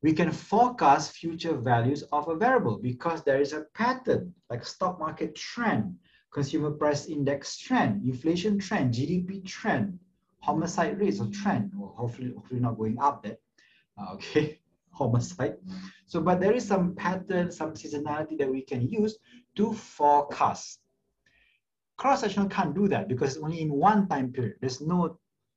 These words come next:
temporal pattern, right? Okay.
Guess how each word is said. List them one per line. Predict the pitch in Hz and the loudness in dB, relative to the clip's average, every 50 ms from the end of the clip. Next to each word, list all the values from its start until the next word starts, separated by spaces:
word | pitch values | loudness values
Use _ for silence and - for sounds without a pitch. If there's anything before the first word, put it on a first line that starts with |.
| _ _ - | _ _ -6
temporal | 160 151 151 151 151 - 151 151 151 156 156 151 151 147 147 147 143 - - _ _ _ _ _ _ _ - | -4 -4 -4 -4 -4 0 4 4 6 6 4 2 0 0 -2 -4 -6 -8 -16 _ _ _ _ _ _ _ 2
pattern, | 143 127 123 - - 95 - - _ _ _ _ _ _ _ _ _ _ _ _ _ _ _ _ _ _ _ _ _ _ _ _ _ 127 | 2 2 2 2 -2 -12 -16 -18 _ _ _ _ _ _ _ _ _ _ _ _ _ _ _ _ _ _ _ _ _ _ _ _ _ -4
right? | 127 - - - - _ - | -2 -2 -4 -6 -10 _ -8
Okay. | 120 117 98 92 90 | -8 -8 -8 -12 -16